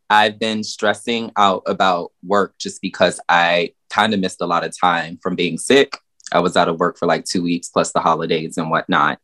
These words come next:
And so essentially, like, uh, last week was a little stressful just because I feel like, A, um, there's really no one <clears throat> assigned or just around to kinda, like, train me. So I've just been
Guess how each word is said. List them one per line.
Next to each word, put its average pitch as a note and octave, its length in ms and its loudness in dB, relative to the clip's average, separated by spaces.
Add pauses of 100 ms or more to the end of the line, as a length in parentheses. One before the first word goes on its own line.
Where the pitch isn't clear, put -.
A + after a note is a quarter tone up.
(380)
And A2+ 180 4
so A2 380 8
essentially, G#2 1000 2
like, F#2+ 360 2
uh, F#2 200 4
last F#2 440 0
week F#2+ 260 -6 (100)
was F2+ 600 0 (260)
a F3 100 6
little F3+ 300 6
stressful A2 560 0
just G#2 240 -4
because G2 380 0
I F#2+ 80 4
feel F#2+ 180 0
like, F2+ 340 0 (480)
A, A2 680 2
um, F#2+ 560 -2 (100)
there's G#2 220 2
really G#2 400 0
no G2 220 2
one F#2+ 440 0 (500)
<clears throat> A#3 480 4
assigned F#2+ 680 4
or F2+ 100 0
just - 260 -6
around F2 340 0
to - 100 -2
kinda, - 240 0
like, E2+ 180 -4
train F2 340 -4
me. F#2+ 160 0
So F#2+ 160 0
I've E2 160 4
just - 220 -4
been F2 320 0